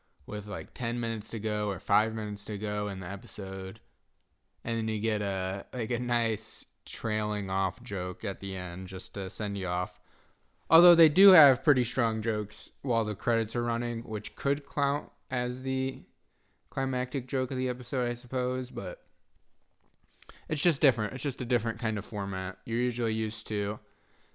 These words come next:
at least in a lot of the American shows I've grown up with, especially something like a Curb Your Enthusiasm or Seinfeld, you're always expecting that big hit at the end. Be on your toes, as they could hit you with one of the best jokes of the episode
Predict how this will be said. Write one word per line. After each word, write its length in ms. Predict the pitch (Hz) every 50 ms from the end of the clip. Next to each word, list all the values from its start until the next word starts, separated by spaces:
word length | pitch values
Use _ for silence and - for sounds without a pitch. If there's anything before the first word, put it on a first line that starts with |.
| -
at 80 | 135 135
least 240 | 139 139 123 - -
in 60 | 127
a 100 | 117 113
lot 180 | 113 110 110
of 60 | 113 107
the 80 | 110
American 480 | 104 101 104 104 104 107 101 - 110 95
shows 600 | - - 107 101 101 104 107 104 98 - - - _ -
I've 260 | - 101 104 101 95
grown 280 | - 107 104 101 101 98
up 200 | 98 95 - -
with, 340 | 101 98 95 95 - - - - _ _ _ _ _ _ _ _ _ _ -
especially 340 | - - 139 127 - - 113
something 360 | 104 110 110 104 101 107 104
like 140 | 104 101 95
a 80 | 98 95
Curb 340 | - - 113 104 104 98
Your 80 | 107 101
Enthusiasm 840 | 95 95 - 101 98 98 92 98 98 92 92 95 95 101 98 95
or 100 | 95 95
Seinfeld, 600 | 90 - - 107 98 101 98 - 95 90 90 92
you're 140 | 95 101 101
always 220 | 101 101 101 92 98
expecting 500 | - - - - 101 92 - - 101 98
that 360 | 98 98 98 98 - - -
big 520 | 127 120 113 110 104 101 101 92 95 - - _ -
hit 360 | - - 113 101 98 - -
at 180 | 104 98 92
the 160 | - 92 90 90
end. 380 | 90 92 92 92 92 92 - - - _ _ _ _ _ _ _ _ _ _ _ - -
Be 80 | 131 120
on 120 | 113 113
your 100 | 107 98
toes, 460 | - - 107 101 95 95 98 95 -
as 540 | - 90 90 90 90 90 92 - - - - - - _ -
they 160 | 110 110 110
could 240 | - - 127 123 117
hit 240 | 107 113 107 - -
you 100 | 107 104
with 340 | 98 98 104 104 - - - - - - - - - - - - - - _ _ _ - -
one 140 | 196 202
of 100 | 113 117
the 60 | 107 101
best 300 | 98 113 107 98 - -
jokes 300 | 123 113 110 101 - 117
of 60 | 107
the 120 | 110 104
episode 720 | 104 101 - - - - 101 98 95 95 98 98 98 117